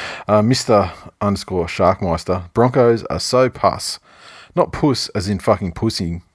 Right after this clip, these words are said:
pussies. Pus as in a yellowish infected tissue consisting of bacteria." <laughs> Uh, Max on Facebook said, "Is Shibasaki the new Lachlan Maranta?"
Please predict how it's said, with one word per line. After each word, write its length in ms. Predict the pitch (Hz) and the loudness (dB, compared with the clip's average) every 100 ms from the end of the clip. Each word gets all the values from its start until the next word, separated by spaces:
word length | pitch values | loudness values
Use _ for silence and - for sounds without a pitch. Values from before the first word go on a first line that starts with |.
| - | -2
pussies. 460 | 120 - 87 92 - _ _ - | -2 0 -4 -6 -12 _ _ -2
Pus 260 | 120 127 - | 0 0 0
as 140 | 98 | 0
in 60 | 95 | 0
a 40 | |
yellowish 640 | 82 101 104 107 101 - - - | 2 2 4 4 2 -2 -10 -8
infected 580 | 87 - 107 - 101 85 | -8 0 0 2 -6 -6
tissue 380 | - 101 101 98 | -6 -4 -2 -2
consisting 520 | 92 - 98 98 101 | -6 -6 -6 -4 -2
of 120 | 87 | 2
bacteria." 640 | 101 104 - 104 98 104 - - | 2 2 -2 -2 0 0 -2 -6
<laughs> 40 | _ _ _ _ - - - - _ _ _ - | _ _ _ _ -20 -20 -20 -20 _ _ _ -4
Uh, 560 | 131 147 151 151 143 135 | 0 2 2 2 2 0
Max 420 | 104 127 135 - | 0 0 0 0
on 160 | 143 117 | 0 2
Facebook 420 | - 120 127 131 | 2 0 0 -2
said, 220 | - 120 | 0 2
"Is 80 | 117 | 2
Shibasaki 760 | - 151 147 - 131 135 - 110 | 0 0 0 0 0 0 0 0
the 80 | |
new 160 | 113 123 | 2 2
Lachlan 380 | 113 123 131 120 | 2 0 0 2
Maranta?" 600 | 110 110 123 135 73 | 2 2 2 0 -2